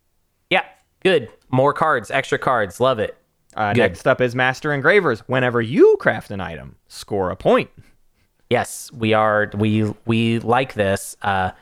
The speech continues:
Speaker 1: we want more points for the craftables. Craftables are still important, uh, for this deck as they were in the base deck.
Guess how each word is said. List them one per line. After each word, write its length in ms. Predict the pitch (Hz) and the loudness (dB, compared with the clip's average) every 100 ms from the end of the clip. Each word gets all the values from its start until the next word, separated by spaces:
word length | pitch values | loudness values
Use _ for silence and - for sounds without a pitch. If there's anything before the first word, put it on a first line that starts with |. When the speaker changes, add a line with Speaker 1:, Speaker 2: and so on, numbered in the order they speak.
| _ - | _ -4
Speaker 1:
we 100 | 104 | -2
want 380 | 104 117 127 | 0 0 0
more 340 | 131 117 120 120 | -2 0 2 0
points 320 | - 117 113 | 0 -2 -2
for 160 | - 107 | -4 -4
the 80 | |
craftables. 560 | 98 123 123 - 120 110 | -2 -2 -2 -2 -4 -4
Craftables 460 | 117 107 120 110 104 | -4 -4 -4 -4 0
are 100 | 98 | -2
still 400 | - - 113 110 | -2 -2 0 0
important, 600 | 101 101 127 131 123 117 _ _ _ - | -2 -2 -2 -2 -2 -8 _ _ _ -6
uh, 280 | 104 98 87 - _ _ _ _ _ - | -2 -2 -4 -8 _ _ _ _ _ -2
for 440 | 113 110 101 92 | 2 2 2 -2
this 200 | 92 117 | -2 -4
deck 320 | - 120 120 - | 0 0 0 -2
as 200 | 107 104 | -2 0
they 100 | 101 | 0
were 320 | 101 113 110 | 2 2 0
in 180 | 107 101 | 0 -2
the 60 | |
base 320 | 90 113 131 | 0 -2 -2
deck. 320 | - 131 127 | -2 -2 -2